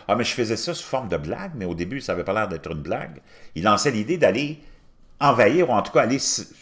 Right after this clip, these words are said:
s'en aller vers cette fameuse région, cette zone cinquante et un au Nevada, où on allègue que l'armée américaine,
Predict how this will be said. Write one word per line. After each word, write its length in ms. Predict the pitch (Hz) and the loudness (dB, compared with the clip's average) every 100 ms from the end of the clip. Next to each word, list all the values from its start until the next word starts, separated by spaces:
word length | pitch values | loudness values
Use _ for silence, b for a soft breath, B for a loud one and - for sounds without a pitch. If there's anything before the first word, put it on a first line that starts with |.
| _ - | _ -8
s'en 240 | - 120 | -2 2
aller 180 | 117 190 | 2 4
vers 280 | 143 101 - | 4 2 2
cette 180 | 101 | -4
fameuse 400 | - 107 131 101 | 2 2 2 -2
région, 440 | 92 85 76 107 127 - b b | -2 -2 -2 -8 -10 -14 b b
cette 220 | - 71 - | -12 -10 -6
zone 280 | 104 104 | -6 -6
cinquante 460 | - 82 80 80 - | -8 -10 -8 -10 -6
et 100 | 78 | -6
un 180 | 95 85 | -6 -8
au 60 | |
Nevada, 580 | 78 78 71 82 92 - b b b - | -8 -6 -4 -4 -6 -10 b b b -6
où 340 | 90 92 76 - - - - - | -2 -2 -4 -10 -20 -20 -20 -16
on 180 | - 80 | -10 -6
allègue 340 | 78 87 95 82 | -2 -2 -4 -6
que 340 | 78 73 64 _ _ _ _ _ | -8 -8 -10 _ _ _ _ _
l'armée 340 | 82 73 80 80 | -12 -8 -4 -4
américaine, 640 | 73 69 - 107 107 | -4 -8 -8 -6 -6